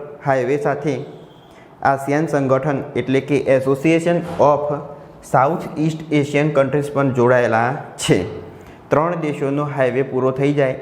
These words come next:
એ પછી તેને બીજા ત્રણ દેશો એટલે કે કોલંબિયા, વિયેતનામ અને લાઓસ સાથે પણ જોડવામાં આવશે. એના માટે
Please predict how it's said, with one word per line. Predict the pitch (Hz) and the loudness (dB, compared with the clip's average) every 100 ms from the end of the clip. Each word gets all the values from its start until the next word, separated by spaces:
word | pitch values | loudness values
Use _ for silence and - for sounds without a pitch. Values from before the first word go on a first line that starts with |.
| 143 | -2
એ | 151 | 0
પછી | 143 - 127 - | 0 0 -4 -2
તેને | 123 131 | 0 0
બીજા | 131 127 156 | 0 2 2
ત્રણ | 156 143 147 143 | 2 0 0 2
દેશો | 135 143 113 | 2 2 0
એટલે | 113 | -2
કે | 110 | -2
કોલંબિયા, | 120 120 139 143 151 151 117 110 | 0 2 0 2 2 0 -2 0
વિયેતનામ | 123 139 139 143 151 147 117 | 2 2 2 0 0 -2 0
અને | 127 123 | 2 4
લાઓસ | 113 135 156 - | 4 2 -2 -2
સાથે | 131 143 | 0 0
પણ | 127 127 117 | 0 0 2
જોડવામાં | 117 123 123 120 117 - 110 | 2 4 2 0 -2 0 0
આવશે. | 107 107 87 - - - - - - - - - - - - - | 2 0 -2 -2 -10 -16 -20 -20 -20 -20 -20 -20 -20 -20 -12 0
એના | 131 143 147 | 2 4 2
માટે | 147 | 0